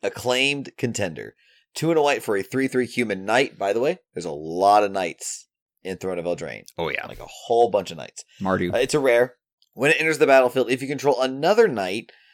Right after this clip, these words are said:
Speaker 1: you look at the top five cards of your library. You may reveal a knight, an aura, an equipment, or a legendary artifact, um, from among them and put it into your hand, and the rest go on the bottom in a random order.
Speaker 2: If you're, if you
Speaker 1: It
Speaker 2: have this in Constructed, you are going to hit something. If you don't,
Speaker 1: Either
Speaker 2: if you don't,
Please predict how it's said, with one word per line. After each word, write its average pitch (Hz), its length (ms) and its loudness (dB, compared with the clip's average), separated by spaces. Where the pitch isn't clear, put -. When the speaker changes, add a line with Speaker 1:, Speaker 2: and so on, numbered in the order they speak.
Speaker 1:
you 117 100 2
look 127 100 2
at 101 40 -12
the 113 60 -4
top 131 240 0
five 117 200 2
cards 107 220 -2
of - 40 -8
your 98 100 0
library. 98 360 2
You 92 160 -8
may 101 80 -6
reveal 101 280 -2
a 92 60 -4
knight, 107 400 -4
an - 140 -12
aura, 131 280 2
an 117 120 -6
equipment, 131 400 -4
or 147 280 6
a 131 100 2
legendary 127 500 0
artifact, 127 600 -4
um, 107 120 -2
from 117 160 -4
among 120 280 0
them 131 100 0
and 120 100 -4
put 120 100 0
it 110 80 -6
into 113 180 -6
your 107 80 -2
hand, 147 360 -6
and 104 160 -12
the 104 60 -6
rest 104 180 -4
go 110 80 2
on 104 60 0
the 98 60 -6
bottom 95 280 -2
in 87 80 -10
a 82 40 -10
random 85 300 -10
order. 57 300 -14
Speaker 2:
If 101 120 -2
you're, 165 200 8
if 110 120 0
you 170 60 6
Speaker 1:
It 160 40 4
Speaker 2:
have 185 160 2
this 165 160 -2
in 110 80 2
Constructed, 82 720 -2
you 98 240 -2
are 92 100 2
going 98 240 4
to 92 80 0
hit 87 220 -2
something. - 480 -4
If 110 160 0
you 127 120 4
don't, 110 240 4
Speaker 1:
Either 98 460 4
Speaker 2:
if - 180 6
you 180 120 4
don't, 117 500 2